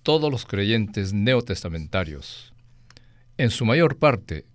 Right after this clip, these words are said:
los creyentes ejercen el aspecto del sacerdocio en algunos momentos de sus vidas.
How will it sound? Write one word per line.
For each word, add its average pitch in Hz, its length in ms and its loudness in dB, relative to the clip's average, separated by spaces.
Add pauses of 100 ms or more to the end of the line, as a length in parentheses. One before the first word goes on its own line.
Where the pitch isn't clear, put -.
(140)
los 98 200 -8
creyentes 110 580 0
ejercen 143 640 2
el 104 100 -2
aspecto 110 480 0
del 95 160 -2
sacerdocio 131 840 -2 (680)
en 151 80 0
algunos 175 400 4
momentos 123 680 4
de 90 80 -6
sus 85 200 -10
vidas. 82 520 -8